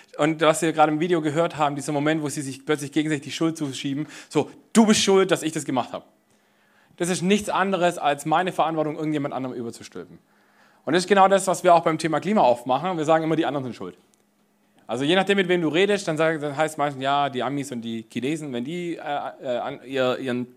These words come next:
ihren Produktionsstil ändern würden, dann, dann vielleicht.“ Ja, bestimmt auch, aber halt nicht nur. Und ich finde es einen krassen Gedanken eigentlich, dass wir, dass wir, dass Adam und Eva so getäuscht und dass sie eigentlich ja schon gottgleich waren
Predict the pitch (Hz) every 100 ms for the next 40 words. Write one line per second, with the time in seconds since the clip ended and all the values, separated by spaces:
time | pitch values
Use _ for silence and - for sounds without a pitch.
0 | _ _ _ _ - - - - - -
1 | 123 120 113 139 131 170 202 - 190 160
2 | 170 156 151 139 143 143 131 143 131 117
3 | 98 95 - - - - - _ _ _
4 | _ _ - - 123 151 110 - - _
5 | _ - 123 151 165 147 - - - _
6 | - - 135 123 117 120 131 131 - -
7 | - - - 131 156 165 160 - - -
8 | 139 208 202 190 - 202 208 220 170 170
9 | 214 135 143 165 180 190 151 147 147 151
10 | 147 139 - - - - - _ _ _
11 | - - 139 - 147 135 143 127 131 -
12 | 101 131 165 156 156 156 156 160 151 165
13 | 190 185 135 - 117 147 175 156 143 123
14 | 139 135 - 131 135 - 113 131 151 139